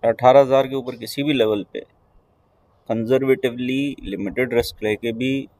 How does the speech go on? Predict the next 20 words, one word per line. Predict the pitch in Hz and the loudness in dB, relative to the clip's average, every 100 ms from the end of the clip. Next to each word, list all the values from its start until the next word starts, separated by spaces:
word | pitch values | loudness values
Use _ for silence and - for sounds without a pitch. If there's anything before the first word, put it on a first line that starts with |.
| _ _ _ _ _ | _ _ _ _ _
trade | 113 113 | -2 -2
लिया | 107 95 104 | -2 2 2
है, | 95 - _ _ _ - - - - _ _ 95 | 2 -8 _ _ _ -14 -14 -18 -20 _ _ -4
with | 104 | 0
a | 135 123 | 0 -2
view | 113 127 143 | -4 -6 -6
कि | 147 | -4
मार्केट | 117 101 - 120 | -4 -4 -6 -10
lower | 110 107 110 107 | -2 0 0 -2
हाई, | 120 131 | -6 -6
lower | 135 104 104 110 | -6 -2 0 0
low | 110 113 | 0 -2
मारेगा, | 101 87 92 107 160 170 _ _ _ _ - - | -4 -6 -6 -4 -6 -10 _ _ _ _ -20 -10
उनके | 123 135 | 0 0
लिए | 123 147 | 2 2
आज | 127 143 | 4 2
reward | 120 95 98 - | -2 0 0 0
का | 95 | -14
time | - - | -14 -18
है। | - | -20